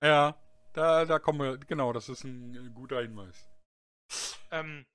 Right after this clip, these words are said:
Speaker 2: also für mich, wie gesagt, gibt's nur diese drei Vereine, die in Frage kommen. Er hat von sich aus ja selbst ausgeschlossen,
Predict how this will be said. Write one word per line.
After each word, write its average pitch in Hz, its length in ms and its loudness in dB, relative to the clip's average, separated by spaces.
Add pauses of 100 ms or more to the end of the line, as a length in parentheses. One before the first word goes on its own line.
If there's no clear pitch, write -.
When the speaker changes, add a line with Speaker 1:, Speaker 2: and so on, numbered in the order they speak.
(160)
Speaker 2:
also 196 220 -2
für 202 160 -8
mich, 226 300 -6
wie - 60 -12
gesagt, - 240 -2
gibt's - 260 -16
nur 214 140 -6
diese 214 200 -10
drei 202 200 -2
Vereine, 202 340 -4
die 175 80 -14
in 170 100 -14
Frage 175 300 -8
kommen. 277 200 -10 (260)
Er 180 140 -2
hat 185 140 2 (320)
von 190 240 -6
sich 208 240 -10
aus 233 180 -8
ja 208 120 -4
selbst 185 320 -8
ausgeschlossen, 214 840 -6